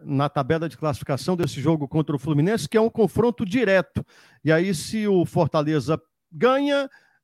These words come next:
segura um concorrente, né, e avança. Mas também se perde, ele dá campo pra um, o Fluminense encostar e entrar na briga de vez ali por uma vaga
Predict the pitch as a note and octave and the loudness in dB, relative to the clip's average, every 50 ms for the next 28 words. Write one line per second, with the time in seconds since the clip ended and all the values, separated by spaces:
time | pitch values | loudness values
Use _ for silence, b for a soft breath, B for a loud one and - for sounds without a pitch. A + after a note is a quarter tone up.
0 | _ _ _ _ _ _ - - - - A3 G3+ D#3+ F3+ G3 G3+ G#3 G#3 F#3 - | _ _ _ _ _ _ -18 -12 -6 -4 -2 -2 0 0 2 2 2 0 -2 -2
1 | A3 G#3 - A3 G3+ C#3+ D#3+ F3 E3+ D3+ - - A#2 A#2+ C3 D3 E3 F3 E3 C#3+ | -4 -4 -2 0 0 0 2 0 0 -2 -4 -6 -6 -6 -4 -2 -2 -2 -2 -2
2 | A#2+ C3+ D#3 D3+ C3+ A2+ - - - G2+ F2 _ _ _ _ _ - B2+ C3+ D3 | -2 -2 -2 -2 -2 -4 -6 -10 -12 -14 -14 _ _ _ _ _ -8 -4 -4 -4
3 | C#3 - F#3 E3 C#3 E3+ E3+ E3 - G#3 F#3+ _ - F#3+ G3 G#3+ A3+ A3 F#3 A3 | -4 -4 -6 -6 -4 -4 -4 -4 -6 -8 -10 _ -4 -4 -2 -2 -4 -6 -6 -10
4 | B3 B3 - _ _ _ _ - D#3+ D#3+ E3 E3+ F#3 F#3 D3+ D3 D#3+ E3+ D#3+ _ | -12 -12 -14 _ _ _ _ -8 -4 -4 -2 -2 -4 -6 -2 0 0 0 0 _
5 | - D#3 D#3+ E3 - - F3+ - - F3 F3+ F3 E3+ D#3 C#3+ C3 B2 - D#3 D3 | -4 -2 -2 -2 -2 -4 -6 -4 -2 0 0 0 0 0 0 -2 -6 -8 -6 -4
6 | C#3+ D3 D3+ - E3 D3+ C3+ - - E3+ E3 D3 C#3+ D3 D#3+ E3 D3 - - - | -2 -4 -4 -4 -4 -4 -4 -4 -2 0 2 4 4 4 4 2 -2 -4 -6 -4
7 | E3+ D#3+ D3+ D#3+ - E3+ E3+ - - - - F#3 G3+ G#3+ A3 A3 G#3+ G3+ F#3 D3 | -2 0 0 0 0 -4 -6 -6 -6 -6 -4 -4 -2 -2 -4 -4 -2 -2 -2 -2
8 | - D#3+ E3 E3+ F3 F3 D#3+ C3+ D#3 D#3 D#3+ E3 F3 D3+ D3 A2 B2+ D3+ D#3 C#3+ | -2 -2 -2 0 0 -2 -2 -2 -2 -2 0 0 0 0 -2 -2 -2 -2 0 0
9 | C#3+ C#3+ C3 C3+ C#3+ - E3 D#3+ D3 D#3 C#3+ A#2 G2+ B2+ C3 C3+ C#3 C#3+ D3+ C#3 | 0 -2 -2 -4 -4 -2 -2 -2 0 0 -2 0 0 0 0 0 0 -2 -6 -8